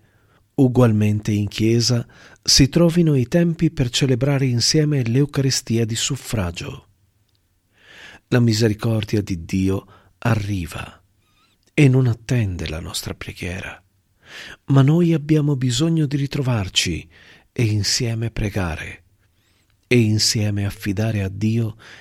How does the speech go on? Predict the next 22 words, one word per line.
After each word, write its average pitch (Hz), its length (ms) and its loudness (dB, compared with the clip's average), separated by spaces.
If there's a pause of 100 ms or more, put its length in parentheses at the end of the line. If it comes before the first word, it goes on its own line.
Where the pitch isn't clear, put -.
(140)
i 123 140 0
nostri 117 440 -2
cari 104 360 -4
defunti. - 760 -8 (1900)
Non 127 300 4
capiti - 720 -4 (440)
che - 120 0
ci 156 200 2
diamo 165 280 4
il 127 280 0
tempo 165 400 0
per 131 260 -2
trovare 131 460 0 (320)
costose 135 640 0
location, 101 920 -4 (460)
per - 180 -2
celebrare 120 720 0
riti 127 400 -2
collettivi 110 800 -2
per 101 220 -6
la 92 100 -4
laurea 87 640 -6